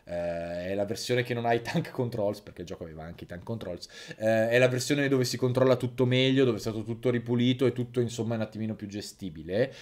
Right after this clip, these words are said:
ma il gioco a livello proprio di shooting è una merda, a livello tecnico è una merda, su P C era un bug, era un bug, un bug unico e crashava di continuo, il titolo è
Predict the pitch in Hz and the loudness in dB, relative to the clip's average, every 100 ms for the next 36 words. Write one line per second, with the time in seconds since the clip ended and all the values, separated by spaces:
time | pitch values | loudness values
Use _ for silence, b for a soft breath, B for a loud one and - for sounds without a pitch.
0 | B B - 120 214 262 127 120 - 117 | B B -8 4 6 6 6 2 4 4
1 | 117 117 180 143 135 127 113 110 - - | 4 6 6 4 2 0 -2 -4 -6 -2
2 | 139 131 107 107 120 151 - _ _ _ | 0 -2 -6 -4 -4 -4 -8 _ _ _
3 | _ _ _ _ _ _ _ _ _ - | _ _ _ _ _ _ _ _ _ -4
4 | 117 127 123 110 82 82 - _ - 101 | 0 4 4 2 0 -8 -12 _ -6 0
5 | 123 151 156 143 113 110 107 110 113 - | 4 6 6 6 2 -6 0 0 -2 -10
6 | _ _ _ 95 110 113 120 120 98 90 | _ _ _ -6 -2 2 4 4 4 -2
7 | 92 B B - 156 180 160 - 147 123 | -6 B B -2 0 2 2 4 4 4
8 | 123 - 113 113 117 120 120 135 135 131 | 2 -4 2 4 4 4 4 6 6 6
9 | 131 127 127 123 117 135 135 - 127 123 | 6 4 4 0 2 2 2 -4 -2 4
10 | 139 131 139 147 147 131 135 123 117 120 | 4 4 6 6 6 2 0 0 0 -2
11 | - 123 120 120 117 113 120 113 95 90 | 0 2 2 2 0 -2 -2 -2 -2 -8
12 | B B - 151 156 208 151 143 135 - | B B 0 0 4 2 4 4 2 0
13 | 117 131 147 | 2 4 4